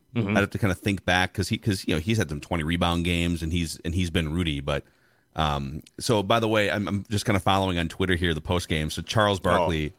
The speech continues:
Speaker 2: is
Speaker 1: yeah.
Speaker 2: just savaging <laughs> Karl Anthony Towns right now. I'm just paraphrasing this from people's summation, but apparently he called, uh,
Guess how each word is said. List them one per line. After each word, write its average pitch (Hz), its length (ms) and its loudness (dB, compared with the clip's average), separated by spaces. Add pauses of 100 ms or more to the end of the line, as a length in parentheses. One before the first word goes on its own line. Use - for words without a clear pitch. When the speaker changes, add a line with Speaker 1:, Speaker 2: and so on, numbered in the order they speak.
Speaker 2:
is 95 160 0
Speaker 1:
yeah. - 60 -6
Speaker 2:
just - 260 0
savaging 92 520 2
<laughs> - 20 -8
Karl - 360 0
Anthony 98 420 -2
Towns 90 360 -2
right 90 200 0
now. 92 220 -4 (500)
I'm 113 100 4
just 110 160 0
paraphrasing 95 560 2
this 90 140 0
from 90 160 -2
people's 92 520 -2
summation, 87 520 0
but 82 160 0
apparently 98 340 0
he 92 80 -2
called, 92 540 2
uh, 78 340 0